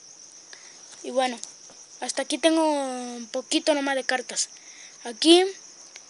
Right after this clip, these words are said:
cuando Goku cae en la batalla contra, mm, contra Milk. No, con, contra Milk, he di-, he dicho contra Bills. Ay, qué mal que soy. Ahora tenemos a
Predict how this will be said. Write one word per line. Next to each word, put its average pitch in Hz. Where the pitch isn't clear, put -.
cuando 262
Goku 247
cae 294
en 320
la 302
batalla 294
contra, 285
mm, 226
contra 277
Milk. 330
No, 247
con, 240
contra 226
Milk, 247
he 262
di-, 233
he 254
dicho 311
contra 339
Bills. 359
Ay, 359
qué 294
mal 294
que -
soy. 247
Ahora 285
tenemos 285
a 269